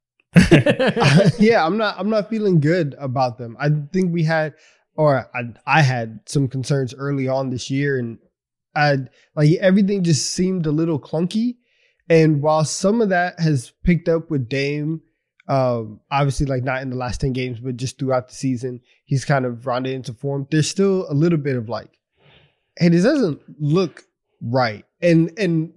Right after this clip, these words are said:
Speaker 2: maybe we are a product of our expectations, but I do think that this team is not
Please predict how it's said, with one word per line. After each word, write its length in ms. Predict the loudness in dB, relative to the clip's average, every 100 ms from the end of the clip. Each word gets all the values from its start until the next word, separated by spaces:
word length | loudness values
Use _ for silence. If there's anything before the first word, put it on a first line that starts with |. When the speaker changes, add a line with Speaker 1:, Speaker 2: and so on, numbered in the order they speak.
| -6
Speaker 2:
maybe 380 | 2 4 6 4
we 260 | 2 0
are 400 | 2 2 4 2 -2
a 80 | -6
product 680 | -4 -2 -2 -2 -4 -8 _ _
of 500 | -4 -2 0 -2 -6 _ _ _ _ _ -2
our 180 | 2 4
expectations, 920 | 2 -2 -2 2 2 2 0 -4 _ _ _ _ _ 2
but 100 | 6
I 100 | 6
do 280 | 4 4 2
think 240 | 0 -2
that 120 | -2
this 160 | -4 -6
team 240 | -4 -2 -2
is 140 | -4
not 380 | -4 -2 -4